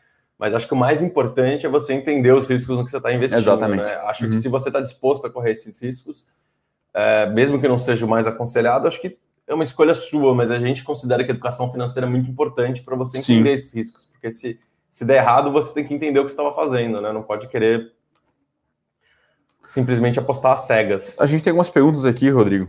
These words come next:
Speaker 2: já partindo para, é, para elas. Muita gente aqui perguntando de bancos, bancos tradicionais vão pro ataque, a bolsa vai alcançar sua ma-,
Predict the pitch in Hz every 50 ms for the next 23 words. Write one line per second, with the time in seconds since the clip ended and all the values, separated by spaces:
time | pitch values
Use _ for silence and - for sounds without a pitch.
0 | 92 110 92 78 - - 98 95 - - - 117 107 101 - - 101 101 98 90
1 | 82 71 - - - - - - 92 92 85 80 76 69 57 50 50 50 - -
2 | - - - 107 107 98 95 107 139 143 120 - - - - - - _ _ -
3 | - - _ _ _ _ - 143 143 139 117 131 127 127 - - 127 123 120 123
4 | 123 117 117 107 101 98 101 120 143 156 151 151 - 131 113 107 98 113 117 113
5 | - - 107 104 - - 101 95 - 117 110 113 113 104 107 95 95 - - 107
6 | 127 135 135 123 123 - 98 101 107 113 117 113 - 107 104 101 101 - 104 -
7 | 101 101 - - 98 95 98 101